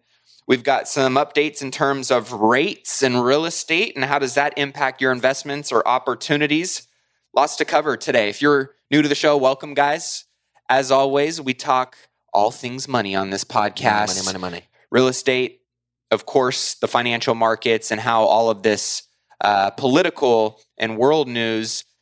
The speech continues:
Speaker 1: ties into your wealth building over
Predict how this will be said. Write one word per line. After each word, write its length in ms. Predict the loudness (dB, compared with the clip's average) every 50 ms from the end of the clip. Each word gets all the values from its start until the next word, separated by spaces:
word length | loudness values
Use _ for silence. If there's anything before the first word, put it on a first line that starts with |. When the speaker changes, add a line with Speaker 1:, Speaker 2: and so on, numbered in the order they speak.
| _ -4
Speaker 1:
ties 460 | 0 2 2 2 2 0 0 0 0
into 600 | 0 0 0 -2 -6 -4 -2 0 2 2 2 2
your 760 | 0 0 2 2 2 4 4 2 2 0 0 -2 -2 -6 _ _ _ _ _ _
wealth 300 | 0 2 2 2 0 -2 -4
building 420 | -4 -2 -2 -4 -6 -8 -12 -20 _ _ _ 0
over 520 | 0 2 2 2 2 4 4 2 0 -2